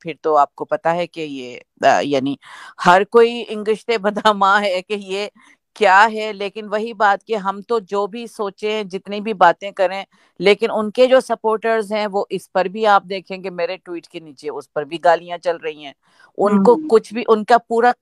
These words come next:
Speaker 1: सूबा उनका तबाह हो गया है, लेकिन सलाम है उनके सपोर्टर्स को। मैं तो वही कहती हूँ कि देखें कि ये कल्ट फॉलोइंग होती है जो कि हम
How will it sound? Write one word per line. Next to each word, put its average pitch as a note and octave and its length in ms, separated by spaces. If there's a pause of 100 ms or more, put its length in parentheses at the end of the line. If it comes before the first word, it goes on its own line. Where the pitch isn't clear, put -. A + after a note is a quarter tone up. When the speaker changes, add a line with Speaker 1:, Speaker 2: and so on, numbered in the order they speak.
(100)
Speaker 1:
सूबा A3 540
उनका A#3 300
तबाह F#3+ 340
हो F#3+ 180
गया D#3 280
है, B2+ 120 (380)
लेकिन F3 420
सलाम F#3 560
है A#3 80
उनके G#3+ 280
सपोर्टर्स F#3 600
को। F3 180
मैं E3 200
तो F#3 180
वही F3 200
कहती F3 300
हूँ E3+ 120
कि F3 120
देखें D3+ 400
कि E3+ 160 (340)
ये A3+ 340
कल्ट G#3 240
फॉलोइंग F3 400
होती E3 380
है D3+ 260 (360)
जो G3 180
कि G#3 140
हम G3 520